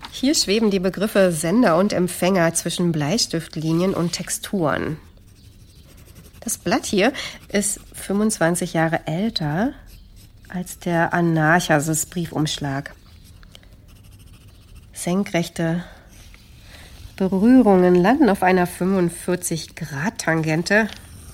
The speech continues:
oder sowas Ähnlichem. Eine zerklüftete Linie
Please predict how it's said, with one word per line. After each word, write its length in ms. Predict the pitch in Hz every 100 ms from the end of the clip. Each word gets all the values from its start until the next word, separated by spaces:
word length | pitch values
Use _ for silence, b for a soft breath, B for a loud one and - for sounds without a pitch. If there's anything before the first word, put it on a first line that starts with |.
| B B -
oder 200 | 175 170
sowas 320 | 175 180 180
Ähnlichem. 580 | 175 185 196 - 196 208 - B B B B B B B B B B - - - - - - - - - -
Eine 240 | - - 175
zerklüftete 760 | - 170 - 214 - 180 -
Linie 460 | 170 190 214 190